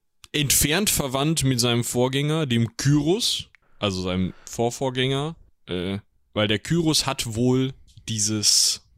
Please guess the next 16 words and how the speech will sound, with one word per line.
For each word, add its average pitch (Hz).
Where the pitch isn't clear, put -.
persische 127
Reich, 131
dieses 113
erste 139
Perserreich 131
vom 127
Persischen 120
Golf 120
aus, 160
ja, 131
ähm, 107
wenn 104
ihr 104
das -
googeln 123
wollt, 117